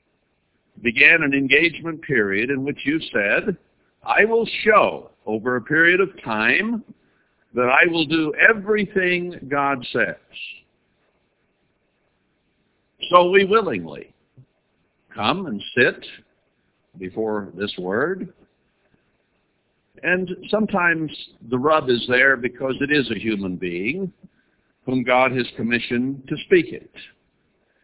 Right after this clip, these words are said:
And sometimes we let the human being get in the way of the word of God. That has always been the case. Things about Paul bothered people, even his physical appearance,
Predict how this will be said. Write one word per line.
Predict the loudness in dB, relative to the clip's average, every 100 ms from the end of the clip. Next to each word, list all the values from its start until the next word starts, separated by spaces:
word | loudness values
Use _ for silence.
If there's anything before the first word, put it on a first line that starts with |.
| _ _ _ -6
And | -2
sometimes | 0 0 2 2 2 0
we | -4 -2
let | -2 -2
the | -6
human | -4 -2 -2 -2
being | 2 2 2 0
get | -2 0
in | -2 -2
the | -6
way | -2 -2 -2 -6 -6
of | -8
the | -8
word | -6 -4 -4
of | -6 -4
God. | -2 -2 -4 -12 _ -20 _ _ _ _ _ _ _ _ _ -6
That | -4
has | -2 0
always | 0 2 0 -2
been | -2 -2 -2
the | -8
case. | -10 -10 -8 -8 -10 -16 -18 -20 _ _ _ _ _ _ _ _ _ _ _ _ _ _ _ -6
Things | 0 0 -2
about | 0 0 0 -6
Paul | -4 0 0 0 -2 -4 -12 -14
bothered | -4 -2 0 -4 -4
people, | -8 -8 -10 -12 -14 _ _ _ _ _ -8
even | -6 -4 -4
his | -6 -4
physical | -6 -6 -8 -8
appearance, | -8 -2 0 0 -2